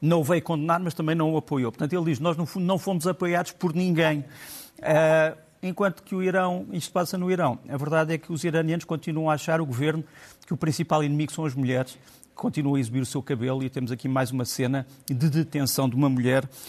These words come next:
pelo Ghasem El-Assad, que é o, enfim, a polícia dos costumes, e continua a achar que é muito importante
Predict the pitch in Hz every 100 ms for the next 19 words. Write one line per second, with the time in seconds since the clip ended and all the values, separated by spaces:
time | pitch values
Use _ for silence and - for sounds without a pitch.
0 | - - 147 135 123 135 - 147 131 131
1 | - - 139 131 - 139 127 123 117 113
2 | - 131 - 131 - 156 - 131 147 -
3 | - - 139 165 - - - - - -
4 | 151 127 139 135 127 143 139 123 165 151
5 | - - 131 127